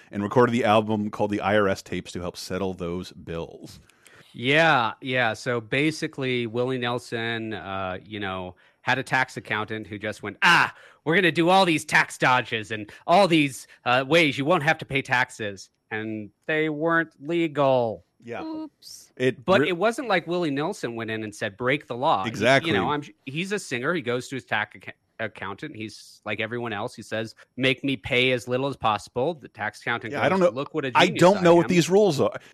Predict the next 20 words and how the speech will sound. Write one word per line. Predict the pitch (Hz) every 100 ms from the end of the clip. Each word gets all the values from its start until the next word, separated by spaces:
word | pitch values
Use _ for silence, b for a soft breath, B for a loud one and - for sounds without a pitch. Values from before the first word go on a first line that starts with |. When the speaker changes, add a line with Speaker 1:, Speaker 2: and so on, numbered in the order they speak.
| _
Speaker 1:
But | 120 165
Speaker 2:
Yeah. | 156
Speaker 1:
yes, | 117 131
as |
someone | - 175 175
who's | 165 127
done | 123 156 156
their | 156
own | 139 143
tax | 135 127 139 -
aid | 135 127 -
and | 127 147 127 120 117 _ _
had | - 208
an | 262
accountant | 254 180 226 240
make | 196 196
an | 190
error | 185 220
that | 143 139
costs, | - 156 165